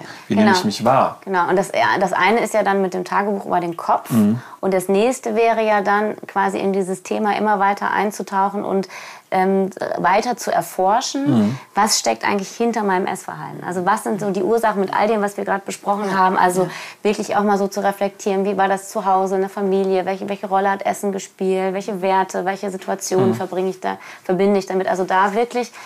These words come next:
Speaker 2: zu sagen, ich, ich erforsche das, ich gucke, was eigentlich wirklich mein Thema damit
Speaker 1: Ja.
Speaker 2: ist, ne?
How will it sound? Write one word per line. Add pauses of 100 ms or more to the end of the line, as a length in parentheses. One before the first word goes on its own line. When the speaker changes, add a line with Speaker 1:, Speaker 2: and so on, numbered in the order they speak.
(160)
Speaker 2:
zu
sagen,
ich, (180)
ich
erforsche
das,
ich
gucke,
was
eigentlich
wirklich
mein
Thema
damit
Speaker 1:
Ja.
Speaker 2:
ist,
ne?